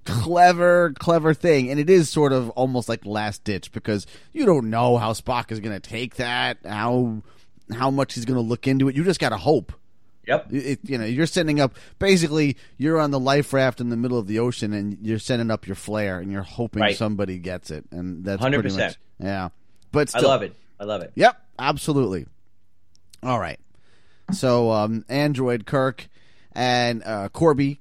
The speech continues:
Speaker 1: they have a little conversation back, uh, back below, uh, about where they're gonna go, but that's not interesting, Joe. Far more
Speaker 2: <laughs>
Speaker 1: interesting is our next scene,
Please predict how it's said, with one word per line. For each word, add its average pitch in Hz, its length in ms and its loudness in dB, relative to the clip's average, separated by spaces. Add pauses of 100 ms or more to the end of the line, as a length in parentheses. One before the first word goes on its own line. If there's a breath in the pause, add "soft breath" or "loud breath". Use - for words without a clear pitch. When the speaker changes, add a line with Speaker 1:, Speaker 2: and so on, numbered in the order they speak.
Speaker 1:
they 113 100 -2
have 120 140 0
a - 20 0
little 120 180 -2
conversation 123 760 0
back, 110 320 -2
uh, 92 340 -4 (400)
back 107 340 -6
below, 110 460 -2 (500)
uh, 107 320 -2
about 101 280 -2
where 120 160 2
they're 110 100 -2
gonna 101 220 -4
go, 135 520 0 (220 soft breath)
but 165 100 -6
that's 180 220 2
not 135 160 2
interesting, 104 460 -2
Joe. 98 300 -2 (500)
Far 190 280 4
more 160 220 4
Speaker 2:
<laughs> - 0 -
Speaker 1:
interesting 131 680 0 (140 soft breath)
is 165 240 2
our 139 260 4
next 127 300 -2
scene, 95 340 -4